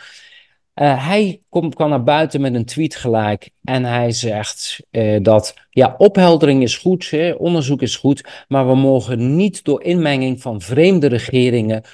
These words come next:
complottheorieën in de sociale media ontstaan laten. Eh, R K I heeft wetenschappelijk en, let op, onafhankelijk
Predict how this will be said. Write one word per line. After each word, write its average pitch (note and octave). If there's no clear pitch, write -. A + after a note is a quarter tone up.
complottheorieën C3
in C#3+
de C3
sociale A#2+
media G3
ontstaan C#3+
laten. G#2+
Eh, B2
R B2
K -
I G3+
heeft C#3
wetenschappelijk D3+
en, F#3
let G3
op, C3+
onafhankelijk D#3